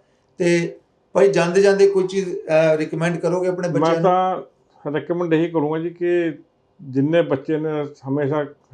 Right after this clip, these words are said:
Speaker 2: ਇਹੀ ਅਰਦਾਸ ਰਹਿੰਦੀ ਹੈ ਮਹਾਰਾਜ ਅੱਗੇ ਕਿ ਪੂਰੇ ਵਧਣ ਜੀ, ਵਧਣਗੇ। ਜਿਹੜਾ ਕੰਮ ਤੁਹਾਨੂੰ ਸਿਖਾਇਆ ਅਸੀਂ ਟਰੱਕਿੰਗ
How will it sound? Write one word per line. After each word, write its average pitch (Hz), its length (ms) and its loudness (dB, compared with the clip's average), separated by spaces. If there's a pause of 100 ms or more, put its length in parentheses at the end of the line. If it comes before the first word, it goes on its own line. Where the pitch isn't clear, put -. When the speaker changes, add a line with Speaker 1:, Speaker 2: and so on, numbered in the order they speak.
Speaker 2:
ਇਹੀ 143 260 2
ਅਰਦਾਸ 135 360 2
ਰਹਿੰਦੀ 143 300 0
ਹੈ 151 40 0
ਮਹਾਰਾਜ 139 320 2
ਅੱਗੇ 139 280 -6 (720)
ਕਿ 147 120 2
ਪੂਰੇ 147 440 0
ਵਧਣ 143 380 0
ਜੀ, 156 220 -10 (580)
ਵਧਣਗੇ। 175 480 2
ਜਿਹੜਾ 170 260 2
ਕੰਮ 160 200 -2
ਤੁਹਾਨੂੰ 156 240 -2
ਸਿਖਾਇਆ 147 460 -2
ਅਸੀਂ 135 200 -4
ਟਰੱਕਿੰਗ 139 500 -4